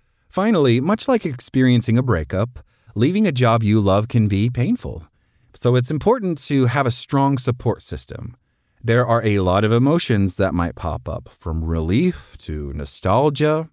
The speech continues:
self-doubt, guilt, or regret. In fact, one survey found that twenty-two percent of respondents regretted quitting their job.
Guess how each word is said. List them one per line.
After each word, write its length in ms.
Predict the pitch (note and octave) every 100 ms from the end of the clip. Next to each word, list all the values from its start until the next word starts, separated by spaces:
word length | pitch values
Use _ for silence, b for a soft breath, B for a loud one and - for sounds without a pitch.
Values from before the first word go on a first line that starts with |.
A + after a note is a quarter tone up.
| _
self-doubt, 840 | - G2+ F#2+ F#2+ G#2 D3 - - - _ _ - F2
guilt, 560 | G#2 E2 G3+ - - _
or 320 | D#2 G2+ C#3+ A#2+ -
regret. 680 | D#2+ D#2+ F#2+ D#3 - - - _ _ _ -
In 140 | G2+
fact, 380 | G2+ C3+ B2 -
one 180 | A#2 C3+
survey 380 | B2+ D3 C3+ B2+
found 400 | B2 B2+ F#3 G#2
that 100 | -
twenty-two 440 | - C3 D3 E3
percent 340 | D3 C3 C#3+ C3+
of 80 |
respondents 580 | B2+ B2+ C3 D#3+ D3+ C3
regretted 680 | C3+ B2+ G#2+ B2 G3+ A2+ -
quitting 320 | G#2 E2+ D#2+
their 140 | D#2
job. 460 | D2+ D2+ D2 D#2